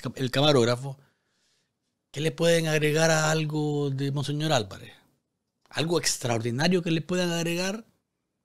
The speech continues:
¿Traición a la patria? No sé. El tema es que el obispo tiene setenta días hoy. Y la dictadura <clears throat> quiere,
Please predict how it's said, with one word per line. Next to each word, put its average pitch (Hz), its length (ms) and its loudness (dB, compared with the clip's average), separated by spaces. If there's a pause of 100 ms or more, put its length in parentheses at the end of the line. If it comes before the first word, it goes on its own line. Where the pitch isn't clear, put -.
(300)
¿Traición 117 380 2
a 170 40 0
la 147 140 -2
patria? - 500 0 (520)
No - 80 -20
sé. - 320 -14 (1400)
El 180 160 2
tema 220 380 10
es 185 120 4
que 185 400 2 (220)
el 156 140 4
obispo 196 360 4
tiene 202 220 4
setenta 165 920 2 (1080)
días 156 400 4
hoy. 104 200 -2 (1900)
Y 185 120 4
la 190 80 10
dictadura 196 840 8
<clears throat> - 1500 0
quiere, 226 720 10